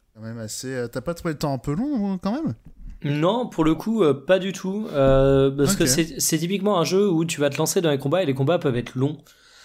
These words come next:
Speaker 2: Peuvent être très longs parce que t'as des adversaires qui sont assez longs à buter, mais en même temps des combats qui t'offrent toujours un challenge assez intéressant.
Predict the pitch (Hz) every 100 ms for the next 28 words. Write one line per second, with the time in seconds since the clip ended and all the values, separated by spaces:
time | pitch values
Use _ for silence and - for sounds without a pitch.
0 | - - 127 135 135 - 185 170 170 175
1 | 139 - 135 135 131 135 139 139 170 165
2 | - 131 139 - 190 190 160 156 139 214
3 | 202 143 139 151 156 208 185 160 160 160
4 | 185 185 151 143 - 139 170 202 165 139
5 | 160 165 151 143 - 196 170 160 151 135
6 | 170